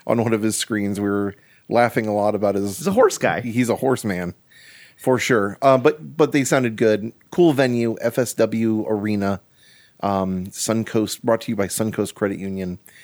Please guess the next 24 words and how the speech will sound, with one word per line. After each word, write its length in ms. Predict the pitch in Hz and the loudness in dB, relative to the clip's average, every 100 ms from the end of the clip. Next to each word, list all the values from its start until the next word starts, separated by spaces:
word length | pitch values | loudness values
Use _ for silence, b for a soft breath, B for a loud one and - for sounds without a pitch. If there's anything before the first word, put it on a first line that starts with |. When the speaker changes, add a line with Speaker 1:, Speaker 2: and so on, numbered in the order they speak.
| B B B | B B B
Speaker 1:
So 280 | - 143 131 165 - | 2 2 2 -4 -2
I, 200 | 117 113 | 0 4
uh, 160 | 113 110 - | 2 2 2
I'll 160 | 131 151 | 0 2
go 160 | 202 | 0
see 180 | 175 196 | 2 0
another 200 | 156 139 | 0 0
show 200 | 135 135 | 0 0
there 260 | 131 147 - _ | 0 -2 -8 _
for 120 | - | -12
sure. 320 | 120 135 110 - _ - | -4 -2 -2 -6 _ -12
Good 160 | 139 - | -10 -2
place. 400 | 120 98 - - _ | 0 -2 -4 -16 _
Speaker 2:
Maybe 300 | 123 131 131 | 0 2 4
the 140 | 120 120 | 2 2
sound 260 | 131 123 | 2 2
guy 100 | 117 | 2
thought 220 | 113 110 - | 2 0 2
Horse 240 | 120 - | 0 0
the 80 | 87 | -2
band 200 | 110 101 | -2 -2
was 140 | 78 | -4
playing. 240 | - - - - B B - 156 | -10 -12 -14 -20 B B -4 0
Speaker 1:
Maybe. 300 | 131 107 | 2 0